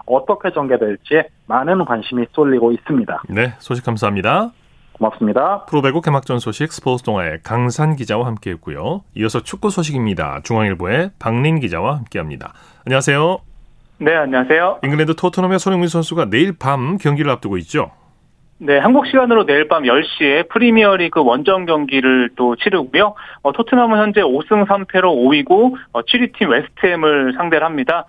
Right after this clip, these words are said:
Speaker 2: 네.
Speaker 3: 어, 손흥민 선수는 뉴캐슬전에 이어서 두 경기 연속골이자 또 리그 오 골에 도전을 합니다.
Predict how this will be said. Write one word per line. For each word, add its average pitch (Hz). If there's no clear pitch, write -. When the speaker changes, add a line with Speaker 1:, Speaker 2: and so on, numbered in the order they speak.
Speaker 2:
네. 101
Speaker 3:
어, 123
손흥민 233
선수는 202
뉴캐슬전에 208
이어서 160
두 -
경기 185
연속골이자 135
또 143
리그 143
오 185
골에 135
도전을 127
합니다. 127